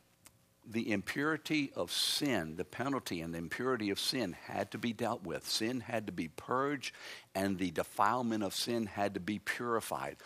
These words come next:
Purgation and purification, purging and purification had to occur.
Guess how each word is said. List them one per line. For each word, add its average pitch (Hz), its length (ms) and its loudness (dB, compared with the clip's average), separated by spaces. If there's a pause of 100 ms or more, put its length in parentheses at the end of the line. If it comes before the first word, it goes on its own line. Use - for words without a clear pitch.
(340)
Purgation 127 840 4
and 101 160 0
purification, 110 880 0
purging 120 640 0
and 110 100 0
purification 104 800 -2 (180)
had 85 400 0
to 113 200 -4
occur. - 440 -4